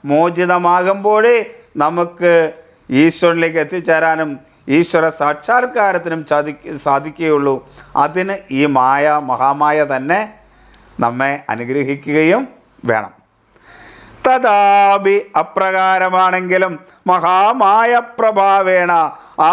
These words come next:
മഹാമായയുടെ സാമർഥ്യം കൊണ്ട് മമതാവർത്തെ മോഹകർത്തെ നിബാധിത. അങ്ങനെ മമത്വത്തിലും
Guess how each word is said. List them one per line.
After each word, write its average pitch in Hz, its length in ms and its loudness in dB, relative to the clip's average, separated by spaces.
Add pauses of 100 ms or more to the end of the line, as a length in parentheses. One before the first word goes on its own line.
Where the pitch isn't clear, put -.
(120)
മഹാമായയുടെ 214 960 2
സാമർഥ്യം 240 560 0
കൊണ്ട് 196 220 0 (420)
മമതാവർത്തെ 175 800 0 (360)
മോഹകർത്തെ 214 680 0 (140)
നിബാധിത. 160 500 0 (1200)
അങ്ങനെ 156 240 0 (160)
മമത്വത്തിലും 190 640 0